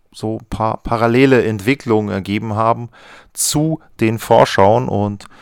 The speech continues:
da wollte ich einfach auf ein paar Punkte noch mal eingehen. Und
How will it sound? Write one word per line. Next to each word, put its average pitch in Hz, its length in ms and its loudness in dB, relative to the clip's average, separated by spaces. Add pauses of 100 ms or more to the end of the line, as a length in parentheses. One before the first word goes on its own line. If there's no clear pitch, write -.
(200)
da 98 140 -8
wollte 104 200 2
ich - 120 -8
einfach 101 260 -2
auf - 180 -4
ein 104 80 -10
paar 101 180 0
Punkte 135 300 -2
noch 101 120 -2
mal 104 140 0
eingehen. 151 500 2 (520)
Und 107 380 -4